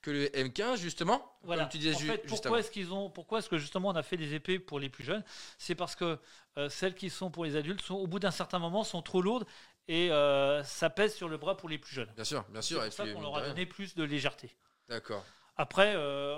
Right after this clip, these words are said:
Speaker 2: en armes, comme on disait tout à l'heure à, avant le début de l'émission, même en armes adultes, on réussit à avoir des armes qui sont aussi légères que des armes pour enfants.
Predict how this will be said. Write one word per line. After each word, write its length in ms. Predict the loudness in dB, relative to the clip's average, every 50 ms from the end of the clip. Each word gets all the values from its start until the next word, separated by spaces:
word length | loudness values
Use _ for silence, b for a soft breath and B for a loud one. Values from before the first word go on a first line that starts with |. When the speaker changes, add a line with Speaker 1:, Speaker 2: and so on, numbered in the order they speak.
| -6 -6
Speaker 2:
en 140 | -6 -2 -2
armes, 360 | -2 -2 -2 -4 -8 -10 -10 -10
comme 160 | -12 -14 -14
on 60 | -16 -18
disait 260 | -18 -12 -10 -8 -8
tout 140 | -8 -8 -6
à 60 | -4 -4
l'heure 200 | -2 -2 -2 0
à, 380 | 0 0 0 -2 -6 -12 -16 -16
avant 180 | -12 -10 -8 -6
le 140 | -6 -6 -6
début 180 | -8 -8 -8
de 60 | -6 -6
l'émission, 440 | -6 -6 -6 -6 -6 -4 -6 -6 B B B B B B B B B -4
même 220 | -2 0 2 2
en 80 | 4 4
armes 200 | 4 2 2 0
adultes, 400 | -4 -4 -4 -6 -6 -8 -12 -20 -18 -8
on 100 | -2 0
réussit 340 | 2 2 2 0 0 2 2
à 40 | 2
avoir 220 | 4 6 4 4
des 180 | 4 0 -4 -4
armes 200 | -4 -4 -4 -8
qui 100 | -14 -14
sont 140 | -12 -8 -6
aussi 200 | -6 -6 -6 -4
légères 400 | -4 -2 0 2 2 2 0 -2 B B B B B B B B _
que 100 | -6 -4
des 180 | -2 0 2 2
armes 120 | 2 2
pour 140 | 0 -2 -4
enfants. 280 | -4 -4 -8 -12 -14